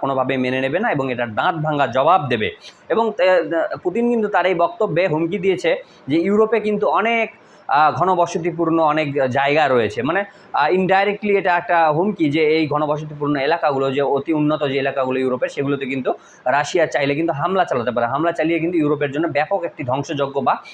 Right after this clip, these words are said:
ক্ষতির, আহ, সৃষ্টি করতে পারে। এর মাধ্যমে তারা মূলত সতর্ক করেছিল যে, আহ, এই যে ইউরোপের যে দেশগুলো, ইংল্যান্ড বা ডেনমার্ক, ফ্রান্স, তারা যে সমর্থন দিচ্ছে য-, তাদের অস্ত্র দিয়ে রাশিয়ার অভ্যন্তরে হামলা করার বিষয়ে,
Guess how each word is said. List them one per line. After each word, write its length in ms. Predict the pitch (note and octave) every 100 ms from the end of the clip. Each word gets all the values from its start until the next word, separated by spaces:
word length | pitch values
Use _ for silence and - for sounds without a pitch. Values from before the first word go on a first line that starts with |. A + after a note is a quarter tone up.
| - -
ক্ষতির, 440 | F3 F3 A#3 D4
আহ, 420 | C#4+ - - -
সৃষ্টি 460 | - G3+ G#3 F#3 C4
করতে 380 | - C#3+ - C3+
পারে। 300 | G#3 F#3 - - - - - - - - - - - -
এর 120 | F3
মাধ্যমে 320 | G3+ F#3 A#3+
তারা 180 | - F#3
মূলত 220 | F#3+ F#3
সতর্ক 440 | G3+ G#3 G3 G3+ G3+
করেছিল 400 | F3+ F3+ G#3+ B3
যে, 220 | G3+ A3 - - -
আহ, 180 | C#3+ D#3
এই 140 | F3+
যে 120 | F3+
ইউরোপের 360 | G3 G#3 F#3 F3+
যে 100 | D#3+
দেশগুলো, 440 | E3 G3 D#3+ C#3+
ইংল্যান্ড 420 | D3+ F#3+ F3 E3 D#3+
বা 180 | D#3
ডেনমার্ক, 460 | D3 D#3 D#3 D#3 C3+
ফ্রান্স, 300 | D#3 D3 -
তারা 200 | D3+ D#3
যে 100 | D3
সমর্থন 480 | D#3 D3 C#3+ D3+ C#3
দিচ্ছে 260 | C#3 D3+
য-, 180 | C3 C3+ C3+
তাদের 180 | C#3
অস্ত্র 300 | C#3 C#3 C3+
দিয়ে 280 | C3+ C#3+ B2+
রাশিয়ার 360 | C3+ C3 C#3 C3+
অভ্যন্তরে 340 | A#2+ C3 B2+
হামলা 240 | B2 B2+ B2
করার 220 | B2 A#2+
বিষয়ে, 320 | A#2 E3